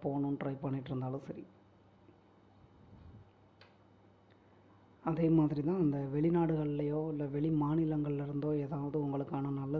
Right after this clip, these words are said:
விஷயங்கள் அப்படின்ற மாதிரி எதிர்பார்த்துக்கிட்டு இருக்கீங்க அப்படின்னா, அதுவுமே சில பேருக்கெல்லாம் நல்ல விதமா அமையக்கூடிய வாய்ப்புகள் அப்படின்றதும் இருக்குது தான். சில பேர்லாம் எடுத்துக்கிட்டிங்கன்னா,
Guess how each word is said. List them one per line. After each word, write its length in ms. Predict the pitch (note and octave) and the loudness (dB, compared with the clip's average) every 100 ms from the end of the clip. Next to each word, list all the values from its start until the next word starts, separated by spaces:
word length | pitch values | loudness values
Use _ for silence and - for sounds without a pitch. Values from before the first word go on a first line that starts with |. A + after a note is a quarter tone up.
| D3+ | -2
விஷயங்கள் 440 | - D3+ C#3 C3+ C#3 | -4 -6 -4 -6 -6
அப்படின்ற 360 | D3+ D#3 C#3 C#3 | -6 -6 -4 -4
மாதிரி 220 | C#3 D3+ D3 | -4 -2 -2
எதிர்பார்த்துக்கிட்டு 560 | D3 C#3 C#3 D3 C3 E3+ | -2 -4 -6 -6 -12 -10
இருக்கீங்க 320 | D3 C3+ C3+ C#3 | -8 -4 -4 -4
அப்படின்னா, 360 | C3 C3+ C3+ F#3 B3+ - - - - - - - - - - - - - - - | -4 -6 -4 -6 -8 -14 -20 -20 -20 -20 -20 -20 -20 -20 -20 -20 -20 -20 -20 -8
அதுவுமே 500 | G#3 F3+ F3+ E3+ F#3 E3 C#3+ C3+ - - - - | 0 4 6 6 6 6 4 -4 -10 -20 -20 -6
சில 120 | D#3 D3+ | 0 4
பேருக்கெல்லாம் 420 | E3 D#3 D3+ D#3 E3 | 4 2 0 2 2
நல்ல 260 | D3 D#3 F3+ D#3+ | 4 4 4 2
விதமா 320 | D3 C#3+ D#3 D3+ | 0 0 0 0
அமையக்கூடிய 540 | C#3 D3 - C3+ C3+ F#3 - - - - - - - - D3+ | -2 -2 -4 -4 -4 -4 -8 -16 -20 -20 -20 -20 -18 -8 -4
வாய்ப்புகள் 560 | C#3+ D3+ D3 D#3+ D#3+ D3 C#3 | -2 -2 -2 -4 -2 -2 -2
அப்படின்றதும் 560 | C3+ C#3 C3+ C3+ D3 C#3 | -2 -2 -2 0 -2 -2
இருக்குது 340 | C3 - C3+ C3+ | -4 -4 -4 -6
தான். 160 | F3 - - - - - - - - - - - - - - - - - - - | -8 -10 -16 -20 -20 -20 -20 -20 -20 -20 -20 -20 -20 -20 -20 -20 -20 -20 -20 -16
சில 200 | - D#3 C#3+ | -6 -2 0
பேர்லாம் 260 | D#3 E3 D#3+ | 2 2 0
எடுத்துக்கிட்டிங்கன்னா, 540 | D3 D3+ D3 D#3 | 0 0 2 4